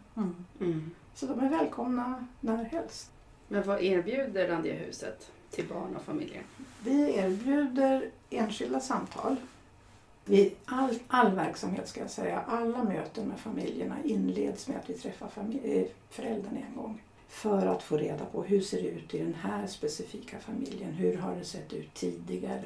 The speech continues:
Speaker 3: Vad finns det, alltså hur är förhållandena i familjen? Och vad är det som har hänt?
Speaker 2: Mm.
Speaker 1: Mm.
Speaker 3: Och så får vi förälderns bild utav hur de tolkar sina barn. Och sen träffar vi barnen. Och då får de berätta sin berättelse. Och det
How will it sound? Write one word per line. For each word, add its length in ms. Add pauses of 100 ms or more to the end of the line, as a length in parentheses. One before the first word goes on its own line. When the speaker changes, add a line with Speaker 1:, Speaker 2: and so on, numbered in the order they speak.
Speaker 3:
Vad 100
finns 380
det, 80
alltså 200
hur 240
är 100
förhållandena 920
i 60
familjen? 540 (160)
Och 140
vad 240
är 100
det 60
som 220
har 60
hänt? 540 (160)
Speaker 2:
Mm. 120 (120)
Speaker 1:
Mm. 300 (140)
Speaker 3:
Och 180
så 160
får 240
vi 100
förälderns 800
bild 420
utav 480 (560)
hur 260
de 520
tolkar 720 (200)
sina 400
barn. 240 (580)
Och 100
sen 260
träffar 240
vi 100
barnen. 580 (640)
Och 60
då 100
får 100
de 260
berätta 340
sin 300
berättelse. 600
Och 140
det 60